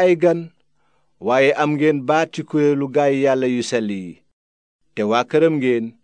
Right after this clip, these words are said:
yéen a ngi sukkandikoo ci fondement bi ndawi Kirist yi ak yonent yi tabax, te Kirist Yeesu ci boppam di doju dalil wa. Ci moom la doj yépp ràbbuloo ba tabax bi jóg, di màggalukaay bu sell ngir Borom bi.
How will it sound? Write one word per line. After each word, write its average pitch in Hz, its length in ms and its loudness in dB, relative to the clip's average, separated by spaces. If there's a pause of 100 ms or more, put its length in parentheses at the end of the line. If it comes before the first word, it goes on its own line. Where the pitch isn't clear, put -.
(560)
yéen 127 280 -2
a 143 60 2
ngi 156 140 0
sukkandikoo 165 880 0
ci 165 220 -6
fondement 156 680 0
bi 151 140 -2
ndawi 160 340 2
Kirist 151 360 -8
yi 151 160 -2
ak 147 140 -2
yonent 143 420 -2
yi 135 180 -4
tabax, 120 340 -2 (880)
te 135 80 -6
Kirist 151 420 -10
Yeesu 156 800 0
ci 147 120 -8
boppam 143 440 -2
di 139 120 -6
doju 135 280 0
dalil 120 380 0
wa. 87 140 -8 (720)
Ci 147 100 -12
moom 151 280 0
la 151 100 2
doj 143 240 2 (160)
yépp 214 280 4
ràbbuloo 143 800 0
ba 127 160 -4
tabax 135 320 -2
bi 113 160 -8
jóg, 107 200 -4 (580)
di 110 120 -8
màggalukaay 143 680 0
bu 139 160 -6
sell 143 600 -4
ngir 123 280 -8
Borom 117 400 0
bi. 85 120 -16